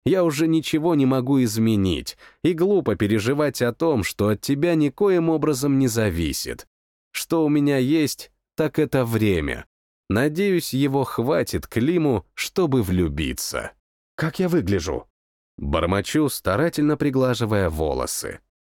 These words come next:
«Сыто и довольно». «А должна профессионально и собрана», парирую я. «Пойдем уже», смеется Клим. «Хочу в душ и...»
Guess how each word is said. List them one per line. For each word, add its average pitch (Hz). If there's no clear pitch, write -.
«Сыто 139
и 156
довольно». 135
«А 143
должна 147
профессионально 165
и 196
собрана», 113
парирую 90
я. 85
«Пойдем 131
уже», 80
смеется 95
Клим. 78
«Хочу 127
в 104
душ 117
и...» 117